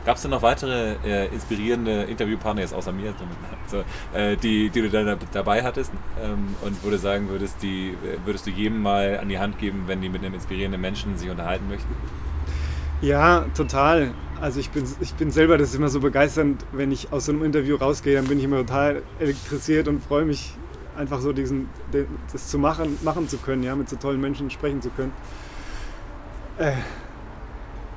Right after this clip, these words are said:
Speaker 2: wenn du mich jetzt fragst, nach einer Person, ist, alle sind auf ihre Weise irgendwie geil, ne? Das
Speaker 1: Erz-, erzähl,
Speaker 2: ohne
Speaker 1: also,
Speaker 2: Frage.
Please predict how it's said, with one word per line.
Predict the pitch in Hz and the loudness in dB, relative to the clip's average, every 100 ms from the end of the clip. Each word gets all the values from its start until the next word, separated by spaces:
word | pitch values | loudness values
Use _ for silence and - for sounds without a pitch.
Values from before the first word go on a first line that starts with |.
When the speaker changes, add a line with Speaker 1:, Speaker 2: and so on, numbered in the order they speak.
| - - | -14 -4
Speaker 2:
wenn | 156 | 0
du | 143 | 0
mich | 131 | 2
jetzt | 139 - | 0 0
fragst, | 156 156 - | 0 0 2
nach | 156 | 2
einer | 156 175 | 6 6
Person, | 175 151 160 147 | 6 6 6 4
ist, | - - - - | 0 -10 -10 4
alle | 156 190 | 10 10
sind | 160 165 | 10 4
auf | 143 | 8
ihre | 180 151 | 6 6
Weise | 139 135 135 | 4 4 2
irgendwie | 151 139 131 | 2 2 0
geil, | 131 131 127 | 0 0 2
ne? | 127 | 0
Das | 139 131 - | -2 -2 0
Speaker 1:
Erz-, | 127 113 | 0 2
erzähl, | 135 127 143 151 | 0 2 2 6
Speaker 2:
ohne | 170 156 | 8 6
Speaker 1:
also, | 107 | 6
Speaker 2:
Frage. | 151 147 139 | 6 6 4